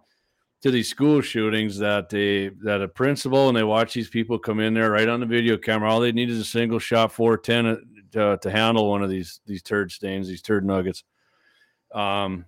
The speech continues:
so here's what happened. I'm bringing this all the way back, Clayton, from the Armed Citizen Archives of the N R A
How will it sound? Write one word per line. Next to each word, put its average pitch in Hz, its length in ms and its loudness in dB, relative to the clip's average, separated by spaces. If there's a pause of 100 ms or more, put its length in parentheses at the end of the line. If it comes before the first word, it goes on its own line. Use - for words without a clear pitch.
(580)
so 113 160 -2
here's 185 240 2
what 180 100 2
happened. 143 320 0
I'm 156 120 0
bringing 240 240 0
this 139 180 -2
all 190 680 2
the 202 80 2
way 202 200 0
back, 165 380 2
Clayton, 139 300 0
from 127 160 -6
the 117 100 0
Armed 147 240 2
Citizen 160 480 -2
Archives 127 600 2
of 110 80 -4
the 107 160 0
N 127 140 -2
R 151 240 0
A 123 280 0